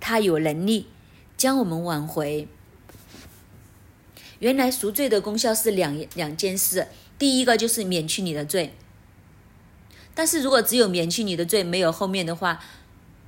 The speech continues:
这个就是为什么诺斯底主义会尽情犯罪其中的一个原因。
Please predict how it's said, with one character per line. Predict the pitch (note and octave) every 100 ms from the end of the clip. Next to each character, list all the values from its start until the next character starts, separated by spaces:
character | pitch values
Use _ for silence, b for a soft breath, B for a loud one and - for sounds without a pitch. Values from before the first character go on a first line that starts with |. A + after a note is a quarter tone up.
| - - -
这 | -
个 | C#4
就 | A#3 B3
是 | - A#3+ F#3+ B B B B -
为 | C4+ C#4+
什 | G#3+
么 | G#3
诺 | A#3+
斯 | A#3 G#3+
底 | G#3
主 | F3+ E3
义 | E3 G3+
会 | A#3 A3
尽 | B3
情 | A3+ E3+
犯 | E3 F#3+ E3+
罪 | F3+ F#3 E3
其 | - G#3
中 | A#3
的 | A3+
一 | F3
个 |
原 | F3+ D#3+ D#3+ F#3+
因。 | A#3